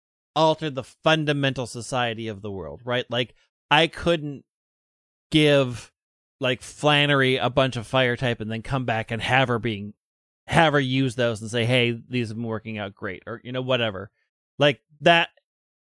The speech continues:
that level of interaction and being a part of the world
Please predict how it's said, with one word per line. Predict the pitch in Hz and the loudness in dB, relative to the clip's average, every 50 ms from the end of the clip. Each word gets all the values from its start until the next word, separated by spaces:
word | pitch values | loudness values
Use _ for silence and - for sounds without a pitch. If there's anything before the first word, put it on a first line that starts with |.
| _ 175 | _ 2
that | 175 180 190 - | 4 4 2 0
level | 165 160 160 160 151 156 156 - - | 0 2 2 2 2 0 -2 -2 -2
of | 143 139 127 - - | -2 -4 -4 -4 -6
interaction | 143 147 139 - 139 135 135 123 127 - - 127 123 | -6 -6 -6 -8 -6 -4 -2 -2 -2 -4 -8 -12 -10
and | 117 113 110 | -10 -8 -6
being | 127 123 120 117 | -6 -6 -6 -6
a | 113 | -8
part | - _ - - - 160 160 156 151 | -10 _ -6 0 2 2 4 2 2
of | 147 127 | -2 -4
the | 127 | -6
world | 120 120 127 131 139 139 | -4 -4 -4 -4 -4 -6